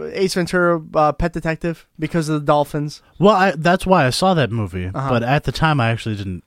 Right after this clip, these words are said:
Speaker 2: like sports.
Speaker 1: Interesting.
Speaker 2: Yeah.
Speaker 1: That's weird, because Jim Carrey sucks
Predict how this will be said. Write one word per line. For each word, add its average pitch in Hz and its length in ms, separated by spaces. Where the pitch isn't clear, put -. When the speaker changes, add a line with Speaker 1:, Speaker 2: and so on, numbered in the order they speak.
Speaker 2:
like 107 220
sports. - 500
Speaker 1:
Interesting. 220 540
Speaker 2:
Yeah. 92 240
Speaker 1:
That's 381 180
weird, 277 340
because 233 280
Jim 311 140
Carrey 294 240
sucks - 440